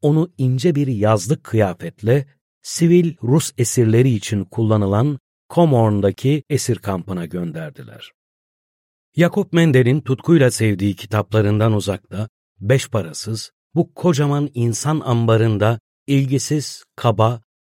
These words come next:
ve çoğu okur yazar olmayan mahkumlar arasında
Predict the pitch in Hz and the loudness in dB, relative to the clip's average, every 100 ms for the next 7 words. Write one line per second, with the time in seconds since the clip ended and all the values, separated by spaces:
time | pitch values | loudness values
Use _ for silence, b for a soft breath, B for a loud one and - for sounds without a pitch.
0 | _ 123 - - 175 160 170 _ 143 - | _ -2 -2 2 4 4 0 _ -2 -2
1 | 147 139 123 131 135 131 110 113 107 101 | 0 2 2 2 2 0 2 0 0 0
2 | 107 - 107 113 120 98 95 90 104 98 | -2 -4 -4 -2 -2 -2 -6 -6 -6 0
3 | 107 | 0